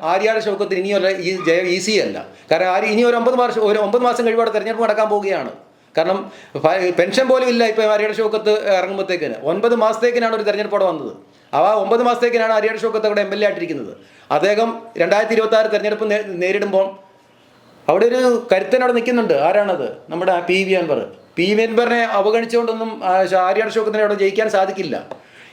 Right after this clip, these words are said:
ഇപ്പോഴത്തെ നിലപാടിൽ ഒന്നെങ്കിൽ പി വി അൻവറിനെ യു ഡി എഫിലേക്ക് സി-, ഏ-, ഏ-, ഏറ്റെടുക്കണം. കാരണം പി വി അൻവർ പറയുന്ന ഒരു പാർട്ടിയായിട്ട്, ഏ, സ്വീകരിക്കാനാണ് പി വി അൻവർ പറയുന്നത്. ചിലപ്പോൾ കോൺഗ്രസ് ആയിട്ട് വന്ന പി വി അൻവറിനെ സ്വീകരിച്ചെന്നിരിക്കും.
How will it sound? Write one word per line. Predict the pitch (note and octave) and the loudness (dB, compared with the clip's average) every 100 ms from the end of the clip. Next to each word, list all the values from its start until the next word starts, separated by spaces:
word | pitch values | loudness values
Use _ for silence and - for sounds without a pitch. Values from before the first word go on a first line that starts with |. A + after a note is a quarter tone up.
| - | -2
ഇപ്പോഴത്തെ | D3+ A#3+ C4 C#4+ | 2 2 2 2
നിലപാടിൽ | C4 A#3 G#3 G3+ - - D#3+ | 2 2 2 0 -4 -4 -2
ഒന്നെങ്കിൽ | E3+ G#3+ A3+ A#3 - | 0 2 0 0 -2
പി | F3+ | 0
വി | F#3+ | 2
അൻവറിനെ | G3 F#3 F3 F3+ - - - | 0 0 0 0 -2 -8 -4
യു | E3+ | 0
ഡി | F3+ | 2
എഫിലേക്ക് | F3+ F3+ F3 F3+ F3 - - | 2 2 0 -2 -4 -8 -8
സി-, | D#3+ | 0
ഏ-, | D#3 | 2
ഏ-, | E3+ D#3+ | 2 2
ഏറ്റെടുക്കണം. | D#3 D3+ A2 F#2+ E2+ - | 0 0 -4 -6 -14 -6
കാരണം | C3+ E3+ - - - | -2 -2 -4 -12 -6
പി | - G3+ | -2 2
വി | A#3 | 2
അൻവർ | B3+ C4+ | 2 4
പറയുന്ന | B3+ B3 A#3+ | 4 4 2
ഒരു | A#3 | 2
പാർട്ടിയായിട്ട്, | G#3 A3 B3 A#3 A#3 | 2 2 0 2 0
ഏ, | A3+ G#3+ G#3 G3+ | 0 -2 -2 -2
സ്വീകരിക്കാനാണ് | F#3+ - A3 G#3+ A3 G3+ G#3 | -2 0 0 2 2 2 0
പി | G3+ | 0
വി | G#3 | -2
അൻവർ | G#3 G3+ | 0 0
പറയുന്നത്. | E3 C3 G#2 F2+ - - | 0 -2 -6 -12 -16 -2
ചിലപ്പോൾ | E3 F#3+ | 0 2
കോൺഗ്രസ് | F#3 G#3+ B3 C4+ | 2 2 2 2
ആയിട്ട് | B3 | 2
വന്ന | B3 B3 | 2 2
പി | A#3 | 0
വി | A3+ | -2
അൻവറിനെ | A3+ A3 A3 A#3 - - _ - | 0 -2 -2 -4 -8 -18 _ -4
സ്വീകരിച്ചെന്നിരിക്കും. | G#3+ G#3+ G#3+ F3+ C#3 G#2 | 0 2 2 0 -2 -6